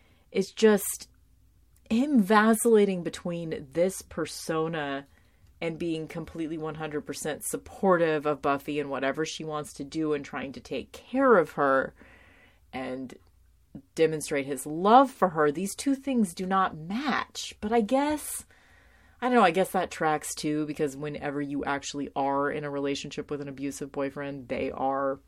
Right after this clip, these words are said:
absolutely obsessed with you, and they could, like, hit you and then ten minutes later tell you they love you more than anything else in the world. Um, <laughs> that was what my dad was like.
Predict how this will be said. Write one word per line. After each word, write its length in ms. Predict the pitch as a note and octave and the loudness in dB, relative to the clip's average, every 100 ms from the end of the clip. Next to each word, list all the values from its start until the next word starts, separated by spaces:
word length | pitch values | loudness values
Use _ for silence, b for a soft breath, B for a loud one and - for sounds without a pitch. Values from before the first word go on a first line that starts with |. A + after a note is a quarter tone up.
| _ _ _ _ _ _ - | _ _ _ _ _ _ -12
absolutely 520 | - C#3+ - D3 B2 C#3+ | -6 -6 -6 -4 -2 -2
obsessed 460 | C#3 - E3+ E3 | -2 2 2 2
with 140 | D3+ C#3 | -4 -4
you, 320 | B2+ A#2+ - - | -4 -6 -10 -10
and 560 | C3+ C3+ C#3 D3 - - | -6 -4 -4 -8 -10 -8
they 180 | - C3+ | -4 -4
could, 360 | C3 D3 C3+ C3+ | -4 -4 -4 -2
like, 480 | C3+ C3 C3 - b b b b b | -2 -2 -4 -10 b b b b b
hit 300 | - F#3 F3 | -6 -4 -4
you 260 | F3 D#3 D3 | -2 0 0
and 120 | D3 | -2
then 140 | C#3+ | -4
ten 220 | C3+ D#3 D3 | -6 -6 -4
minutes 260 | C#3 C3 | -8 -6
later 280 | D3 D3+ D3 | 0 2 2
tell 180 | - C#3 | 0 -4
you 140 | C3+ | -4
they 140 | C3 C3+ | -4 -4
love 200 | C3+ C#3 | -4 -4
you 60 | |
more 180 | C#3 C#3 | -6 -6
than 160 | C3+ C#3+ | -6 -8
anything 340 | C#3 D3 C3+ | -8 -8 -8
else 200 | C3 C3 | -8 -8
in 80 | B2+ | -10
the 80 | C3 | -4
world. 540 | C#3 D#3+ C#3 A#2+ A#2+ B B B B B B - | 2 4 4 0 -6 B B B B B B -8
Um, 340 | C3 C3+ E3 | -6 -4 -6
<laughs> 140 | D3 - | -4 -4
that 200 | C#3 - | -4 -4
was 320 | C#3 C3+ - | -6 -6 -10
what 240 | - G2+ - | -8 -10 -8
my 220 | B2+ D3+ C#3 | -6 -6 -6
dad 360 | - F3 F3+ E3 | -2 2 2 2
was 280 | C#3+ D3+ C3+ | -2 -4 -6
like. 600 | C3+ - - - - | -6 -6 -8 -8 -8